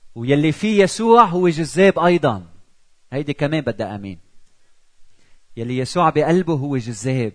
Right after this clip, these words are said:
الناس بتنجذب لإله. الناس بتحب تقعد معه، بتحب محضره، بتحب القعدة معه. لأنه ما بيحكي على الناس،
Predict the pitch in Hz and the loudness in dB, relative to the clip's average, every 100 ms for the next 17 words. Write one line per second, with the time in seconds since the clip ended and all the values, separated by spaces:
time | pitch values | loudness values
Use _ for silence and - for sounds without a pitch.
0 | - 120 139 - 139 160 156 123 107 101 | -12 -12 -10 -10 -12 -10 -10 -10 -12 -12
1 | 104 113 107 90 _ - _ _ - - | -12 -12 -16 -18 _ -20 _ _ -20 -20
2 | _ _ 131 - 120 - 147 - - 113 | _ _ -12 -12 -14 -12 -12 -10 -10 -10
3 | 104 120 113 104 92 - - 120 110 113 | -10 -8 -8 -10 -16 -18 -14 -14 -12 -14
4 | 95 92 87 - 127 - 104 - 117 110 | -16 -16 -18 -16 -16 -16 -16 -10 -10 -10
5 | 104 113 95 90 - - - _ - - | -10 -10 -12 -16 -20 -20 -20 _ -20 -20
6 | - _ - 131 151 135 165 190 - 165 | -20 _ -8 -6 -4 -2 0 0 0 0
7 | 139 139 139 156 156 - - - | 2 0 -2 -2 -2 -6 -18 -20